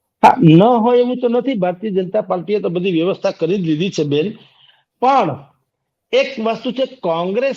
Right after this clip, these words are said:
પાસે અત્યારે ભાથામાં શું બે જ શસ્ત્રો ટેકા છે, only two. એક જાતિગત વસ્તી ગણતરી એટલે કે જનગણના, અને બીજું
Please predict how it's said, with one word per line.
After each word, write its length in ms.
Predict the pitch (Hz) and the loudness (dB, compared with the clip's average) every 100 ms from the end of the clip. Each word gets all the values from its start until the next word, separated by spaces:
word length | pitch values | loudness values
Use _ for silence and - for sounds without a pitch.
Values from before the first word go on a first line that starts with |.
| - | -6
પાસે 300 | 185 170 233 | -8 -6 -4
અત્યારે 400 | 233 170 220 233 | -4 -4 -4 -2
ભાથામાં 680 | 185 131 139 143 208 226 220 | -2 -4 -6 -6 -6 -4 -6
શું 420 | - 233 226 165 | -6 -6 -4 -2
બે 280 | 160 202 240 | 0 2 2
જ 200 | 190 196 | 0 -10
શસ્ત્રો 540 | - 175 165 - 202 | -8 -6 -6 -4 -4
ટેકા 400 | 196 160 143 165 | -4 -6 -6 -6
છે, 160 | 139 147 | -4 -6
only 420 | - 165 170 160 143 | -4 -2 0 -2 -2
two. 160 | 175 120 - - | -4 -4 -8 0
એક 260 | 214 240 - - _ _ _ - | 2 2 -2 -16 _ _ _ -10
જાતિગત 960 | 131 127 151 170 - 226 202 220 226 160 | -6 -2 -2 -2 -2 0 2 0 0 -4
વસ્તી 640 | 131 165 - - 202 170 | -2 -2 -4 -2 0 0
ગણતરી 460 | 147 151 147 180 214 | 0 -2 -2 0 0
એટલે 280 | 190 170 | 0 -2
કે 120 | 165 143 | -2 -2
જનગણના, 760 | 143 156 156 180 202 247 - - _ _ - | 0 0 0 0 0 0 -2 -10 _ _ -10
અને 180 | 202 233 | -4 0
બીજું 440 | 220 285 226 202 | 0 0 0 -2